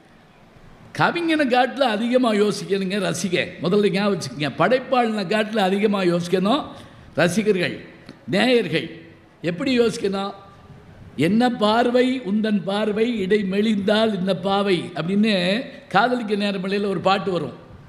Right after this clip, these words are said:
ரொம்ப பழசா சொல்றேன்னு ப-, பயப்படாதீங்க, இப்ப கூட எடுத்து போட்டு பார்த்துக்கலாம். இந்த பாட்டு வந்து ஹிட்டான நேரத்துல எல்லாரும் பாராட்டுறாங்க.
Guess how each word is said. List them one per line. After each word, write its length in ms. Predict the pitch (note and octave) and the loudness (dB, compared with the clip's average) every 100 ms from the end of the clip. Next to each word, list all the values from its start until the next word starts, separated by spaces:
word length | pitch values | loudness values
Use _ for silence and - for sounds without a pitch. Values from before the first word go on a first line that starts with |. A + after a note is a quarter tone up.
| - - - - | -20 -20 -16 -6
ரொம்ப 280 | D#3 G#3+ | -2 0
பழசா 480 | A3+ G#3 G#3+ A3 A3+ | 2 2 2 2 0
சொல்றேன்னு 360 | G#3 F#3+ G#3+ G#3 | -2 0 2 2
ப-, 160 | G3 F3+ | 0 0
பயப்படாதீங்க, 800 | F#3 G#3 G3+ F#3+ E3 D3 G#2 - | 0 0 0 0 -2 -4 -6 -10
இப்ப 180 | B2 F#3 | -2 0
கூட 240 | G3+ A#3 | 2 4
எடுத்து 300 | F#3+ F#3+ G3 | 2 2 -4
போட்டு 240 | E3+ G#3+ F3+ | -2 -2 0
பார்த்துக்கலாம். 560 | F#3+ F#3 E3 D#3 A2+ - - - - - - - - | -2 -2 -2 0 -2 -6 -18 -20 -20 -20 -20 -20 -4
இந்த 180 | E3 F3 | 0 0
பாட்டு 460 | F3 G#3 C4 C4 A3+ | 2 2 2 0 -2
வந்து 220 | G3+ A3+ | 0 -2
ஹிட்டான 460 | F#3 F#3 B3+ A#3+ | -2 0 2 2
நேரத்துல 760 | G3+ G3+ G3 E3+ A3+ F#3+ D3 B2+ - - - - - - - - - | 0 -2 -4 -2 0 0 -2 -6 -12 -20 -20 -20 -20 -20 -20 -20 -6
எல்லாரும் 520 | D#3+ F#3+ G#3+ B3 B3 G#3 | 0 2 4 2 0 -2
பாராட்டுறாங்க. 800 | G#3 A3+ F#3 G3+ F#3 G3 C4+ | 0 2 2 0 -2 0 -2